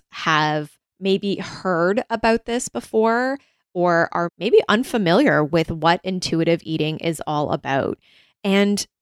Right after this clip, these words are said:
I really think that this is just an important conversation to have because so many of us are feeling consumed and overwhelmed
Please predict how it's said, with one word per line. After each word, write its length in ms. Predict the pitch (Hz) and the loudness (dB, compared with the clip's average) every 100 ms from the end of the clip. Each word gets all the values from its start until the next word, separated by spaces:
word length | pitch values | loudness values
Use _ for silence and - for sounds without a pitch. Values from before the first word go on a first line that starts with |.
| _ _ | _ _
I 100 | 208 | 0
really 400 | 208 196 247 311 | 0 4 4 4
think 200 | 339 220 | 0 0
that 100 | 202 | -2
this 180 | 185 180 | -4 -6
is 120 | 180 | -6
just 240 | - 165 170 | -4 -4 -4
an 100 | 160 | -6
important 480 | 160 - 160 170 | -6 -2 -2 -4
conversation 760 | - 160 147 - 131 139 170 180 | -6 -4 -4 -4 -4 -2 -2 -2
to 140 | - 165 | -6 -6
have 560 | - 131 135 220 285 | -4 0 2 2 0
because 360 | - 190 202 190 | -4 -2 0 0
so 520 | - 220 208 240 254 - _ _ - | -2 0 2 2 0 -6 _ _ -6
many 360 | 190 185 196 | 0 2 2
of 160 | 185 175 | 2 0
us 340 | 170 170 - - | -2 -2 -6 -8
are 120 | 170 | -8
feeling 680 | - _ 170 170 160 156 156 - _ | -8 _ -2 0 0 -2 -8 -18 _
consumed 1000 | - 190 - - - 180 160 170 208 240 - | -2 -2 -2 -4 0 2 2 2 -2 -2 -4
and 220 | 190 175 | -2 0
overwhelmed 960 | 185 180 170 170 151 143 139 156 190 - | 0 2 2 2 2 0 0 -2 -4 -6